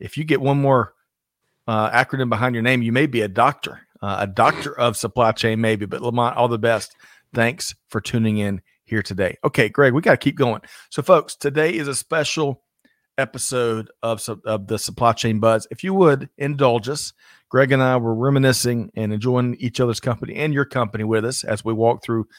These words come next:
some of our favorite episodes here today. Now, Greg, this probably surprises nobody with this next one,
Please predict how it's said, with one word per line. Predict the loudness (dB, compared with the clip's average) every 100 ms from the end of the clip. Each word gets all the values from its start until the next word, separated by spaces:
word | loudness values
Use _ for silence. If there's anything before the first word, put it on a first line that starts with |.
| _ _
some | -10 -6 -2 -2 -4 -6 -10 _ _ -8
of | -6 -2
our | -2 -2
favorite | -2 -2 0 -2 -6 -4
episodes | -4 -4 -10 -4 0 -2 -4 -14 -16 _
here | -4 0 0
today. | -2 -2 0
Now, | -2
Greg, | 2 4 4 2 _ _ _ _ 0
this | 0 0 -8 0
probably | 2 4 0
surprises | -4 -2 2 2 2 -4 0
nobody | 0 4 4 4 2 -4 -10 _ _ -4
with | -2
this | -2 -2 0
next | -2 -2 -6
one, | -10 -14